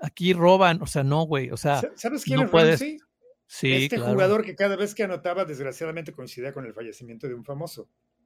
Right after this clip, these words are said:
Speaker 1: <coughs>
Speaker 2: Sí, este,
Speaker 1: Qué
Speaker 2: es
Speaker 1: bueno
Speaker 2: él,
Speaker 1: que se fue,
Speaker 2: Ramsey.
Speaker 1: entonces.
Speaker 2: Eh, él, él estaba aquí con su familia y su esposa ya prácticamente le decían que era mexicana porque amaba tanto la, la, la comida y la cultura de México.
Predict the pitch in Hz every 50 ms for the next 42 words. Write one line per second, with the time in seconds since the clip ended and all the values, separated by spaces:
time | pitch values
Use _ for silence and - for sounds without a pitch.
0 | _ _ _ _ _ _ _ _ _ _ _ - - - - - - - 139 143
1 | 127 - _ _ _ 147 135 135 - _ 151 143 135 - - 127 139 175 170 165
2 | 170 165 151 135 123 127 143 160 139 120 - 135 117 101 - 123 - _ _ _
3 | _ _ _ _ 143 147 151 151 156 160 170 170 202 226 262 277 285 - - 165
4 | 208 233 262 311 320 - - 156 - - 220 202 240 240 240 - 226 214 226 220
5 | 208 208 170 151 156 156 175 185 196 202 202 202 - 170 143 - _ - 185 -
6 | - - 214 214 214 220 214 220 _ _ _ _ _ _ _ _ _ _ 170 139
7 | - 175 190 202 202 202 - 196 190 196 _ 220 - 170 143 151 170 170 - -
8 | 208 214 220 220 _ 156 139 147 139 135 135 - - 185 185 175 - 185 196 190
9 | 175 151 - - - 170 165 170 160 147 151 143 - - 147 139 170 185 196 190
10 | - _ 170 147 170 170 147 - 180 156 143 131 120 113 113 113 117 117 131 -
11 | 131 127 117 - - 131 147 156 165 180 160 143 147 - - 110 _ 139 147 143
12 | 135 127 131 123 - 156 147 - 190 202